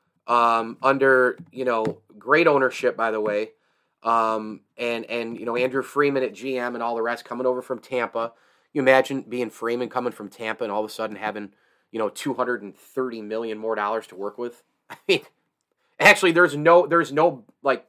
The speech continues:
set budget. There's no cap on the budget for the Dodgers. You know, it could be two hundred thirty million more now,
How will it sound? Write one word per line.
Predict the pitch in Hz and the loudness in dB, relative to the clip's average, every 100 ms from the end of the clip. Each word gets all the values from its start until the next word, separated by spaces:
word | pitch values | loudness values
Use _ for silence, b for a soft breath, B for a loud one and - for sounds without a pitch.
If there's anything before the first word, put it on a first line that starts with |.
| _ | _
set | - 151 120 | -2 -2 2
budget. | 131 156 95 - _ _ | 2 2 -4 -18 _ _
There's | 147 139 | -4 2
no | 160 | 0
cap | 165 123 165 135 | 0 2 2 2
on | 104 | -4
the | |
budget | 95 95 98 - | -6 -10 -12 -16
for | 104 | -16
the | 92 | -10
Dodgers. | 92 90 85 - - _ _ _ _ _ _ _ - | -10 -10 -14 -20 -20 _ _ _ _ _ _ _ -10
You | 110 | -4
know, | 127 123 | -2 0
it | 147 | -2
could | 147 | -2
be | 127 135 | -6 -6
two | - 170 | -2 0
hundred | 147 131 | 0 0
thirty | 151 147 | 0 0
million | 135 139 127 | 0 0 2
more | 131 120 | 0 0
now, | 117 165 127 127 | 2 2 2 -4